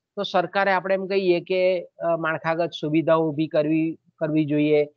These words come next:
સામાજિક મૂડીરોકાણ વધારવું જોઈએ, શૈક્ષણિક સંસ્થાઓ સ્થાપવી જોઈએ, સામાજિક કલ્યાણની યોજનાઓ સાકાર કરવી પડે,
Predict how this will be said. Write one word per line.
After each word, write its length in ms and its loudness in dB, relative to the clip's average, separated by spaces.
સામાજિક 580 2
મૂડીરોકાણ 680 0
વધારવું 480 2
જોઈએ, 400 2
શૈક્ષણિક 560 -4
સંસ્થાઓ 640 -2
સ્થાપવી 500 -6
જોઈએ, 520 2
સામાજિક 520 2
કલ્યાણની 580 2
યોજનાઓ 600 2
સાકાર 480 -2
કરવી 340 2
પડે, 380 2